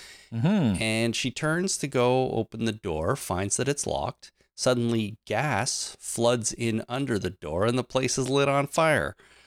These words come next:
Speaker 2: So now we have Leah and Daryl in this room that is suddenly on fire and they need to escape. So
Speaker 1: Mm-hmm.
Speaker 2: Daryl jumps up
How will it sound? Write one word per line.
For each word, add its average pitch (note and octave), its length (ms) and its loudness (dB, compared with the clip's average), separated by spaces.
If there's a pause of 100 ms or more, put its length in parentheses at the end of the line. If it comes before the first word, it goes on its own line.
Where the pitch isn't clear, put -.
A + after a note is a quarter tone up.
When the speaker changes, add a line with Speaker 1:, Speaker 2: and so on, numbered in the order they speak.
(380)
Speaker 2:
So B2+ 520 4
now D3 300 0
we D#3+ 140 0
have B2+ 420 0
Leah B2+ 440 2
and G2+ 340 -4
Daryl A2 580 2 (880)
in D3 240 2
this - 440 0 (100)
room G2 680 2 (180)
that G2+ 100 -2
is F2+ 240 0
suddenly B2 480 2
on F#2+ 220 -2
fire D#2+ 580 -2 (120)
and E2 280 -6
they E2 160 -2
need D#2 200 -6
to E2 80 -12
escape. - 340 -10 (100)
So - 380 -2 (600)
Speaker 1:
Mm-hmm. B2 440 2
Speaker 2:
Daryl D#2 220 -2
jumps D#2 320 -4
up - 200 0